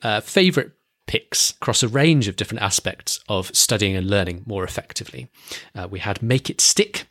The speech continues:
The Science of Successful Learning. We had Understanding How We Learn. We had Redirect by Timothy Wilson, Changing the Stories We Live By. We had Switch by Chip and Dan Heath, How to Change Things When Change is Hard.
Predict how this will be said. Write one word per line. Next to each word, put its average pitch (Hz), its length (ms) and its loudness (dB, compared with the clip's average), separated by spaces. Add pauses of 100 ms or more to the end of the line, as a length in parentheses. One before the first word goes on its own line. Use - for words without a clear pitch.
The 117 60 -4
Science 160 540 2
of 131 80 -2
Successful - 540 2
Learning. 143 440 2 (760)
We 117 120 -6
had 110 220 -8 (220)
Understanding 147 840 2
How 139 220 -2
We 120 200 0
Learn. 135 440 -4 (880)
We 110 120 -8
had 101 260 -8 (260)
Redirect 147 760 0 (140)
by 117 120 -6
Timothy 117 380 0
Wilson, 156 460 2 (300)
Changing 127 440 4
the 110 60 -4
Stories 117 480 2
We 113 60 0
Live 117 260 -4
By. 165 240 -4 (920)
We 110 80 -6
had 101 200 -8
Switch - 640 2 (140)
by 101 160 -4
Chip - 280 -2
and 107 140 -4
Dan 101 180 -2
Heath, - 380 -4 (160)
How 113 160 -6
to - 160 -4
Change 117 420 2
Things 127 340 2
When 104 180 0
Change 117 360 4
is 117 120 4
Hard. 143 340 2